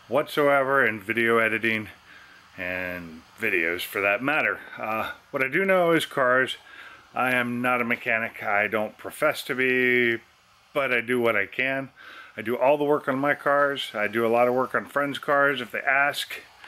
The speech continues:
Uh, not the fastest in the world, but I don't have to be. I don't get paid for this. <laughs> So, uh,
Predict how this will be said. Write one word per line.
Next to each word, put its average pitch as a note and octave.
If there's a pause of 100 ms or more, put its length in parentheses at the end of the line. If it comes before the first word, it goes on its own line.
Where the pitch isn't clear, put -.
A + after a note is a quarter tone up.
(540)
Uh, G2 (240)
not A2+
the -
fastest B2+
in C#3
the C#3
world, D#3 (1200)
but A#2
I B2
don't C3+
have B2
to -
be. F2
I G#2+
don't A2
get G#2+
paid A#2+
for G#2
this. F2
<laughs> -
So, C#3+ (680)
uh, A2